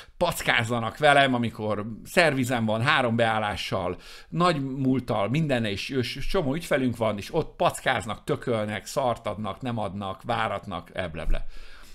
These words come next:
Így jött létre az importőr cégem, az autóalkatrész importőr. Ugyanígy jött létre az internetes cég.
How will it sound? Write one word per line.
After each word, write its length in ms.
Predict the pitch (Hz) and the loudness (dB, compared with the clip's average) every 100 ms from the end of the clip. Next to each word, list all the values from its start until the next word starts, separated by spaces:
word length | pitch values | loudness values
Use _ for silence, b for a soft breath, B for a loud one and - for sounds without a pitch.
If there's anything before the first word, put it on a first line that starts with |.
| B - | B -6
Így 120 | 233 | 0
jött 140 | 247 | 2
létre 220 | 196 170 | 2 4
az 80 | 147 | 6
importőr 480 | 147 135 117 - 101 | 8 8 4 2 -4
cégem, 560 | - - 101 92 87 90 - | -6 -4 -2 -2 -2 -2 -2
az 120 | 131 131 | 2 4
autóalkatrész 600 | 117 113 104 101 95 101 | 4 2 -2 -2 -6 -6
importőr. 420 | 98 90 - 110 | -6 -6 -6 -6
Ugyanígy 340 | 202 180 180 165 | 4 8 8 6
jött 140 | 165 | 4
létre 240 | 170 151 | 2 2
az 80 | 139 | 0
internetes 580 | 143 131 98 90 85 82 | 2 0 0 -2 -8 -10
cég. 280 | - 78 | -10 -12